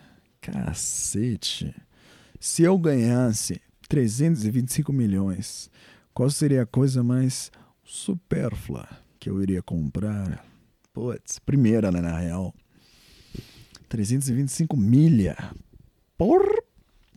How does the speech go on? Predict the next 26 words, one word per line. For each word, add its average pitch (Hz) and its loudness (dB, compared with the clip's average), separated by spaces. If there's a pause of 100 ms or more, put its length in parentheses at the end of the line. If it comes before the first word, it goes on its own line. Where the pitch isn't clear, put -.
Não 147 -4
sei, 113 0
hein, 123 0
cara. 107 -6 (1400)
Acho - -6
que 156 -2
ia 156 -4
comprar 185 2
uma 208 4
casa 120 2
pra 98 2
mim. 98 2 (1500)
Pra 143 4
mim. 110 2 (720)
Pra 98 -2
ninguém. 107 2
Eu - -8
podia 120 2
falar, 92 -4
ah, 123 -2
minha 87 2
mãe 101 2
quer 101 0
uma 92 -2
casa, 131 0
tá. 76 -4